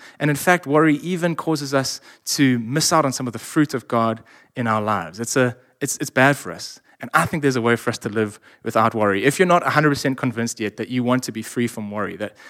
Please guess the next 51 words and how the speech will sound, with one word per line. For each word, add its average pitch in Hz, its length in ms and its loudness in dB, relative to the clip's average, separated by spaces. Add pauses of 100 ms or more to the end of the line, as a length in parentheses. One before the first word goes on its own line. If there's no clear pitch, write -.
(140)
that 110 120 -4
you 151 140 4
can 151 180 -2
be 120 240 2
those 120 240 0
people - 460 -4
of 104 140 -8
God 95 340 -6 (300)
who 143 180 6
actually 147 380 4
don't 131 440 2 (100)
worry 127 320 4
about 95 220 -2
stuff, - 300 -12
that 117 260 2 (200)
like 127 200 4
in 113 240 0
one 131 200 4
Peter 123 200 0
three, 139 300 4
where 110 160 4
we're 117 80 2
told 127 300 2
to 123 100 -4
be 127 160 -4
ready 139 300 4
to 131 120 -4
give 117 320 -4 (260)
a 131 100 -4
reason 135 480 0
for - 120 -6
the 110 100 -4
hope 156 340 0
we 143 100 -2
have. 98 200 -8
Like, 101 120 -10
people 170 240 -8
are 143 40 -4
just 131 140 -6
gonna 113 240 -4 (440)
see - 300 4
us 113 160 4
and 120 120 -8
be 120 80 -6
so 170 240 -4
freaked - 360 -6
out, 147 220 4
so - 120 -6
confused 143 680 0
by 120 120 0
this 113 220 -8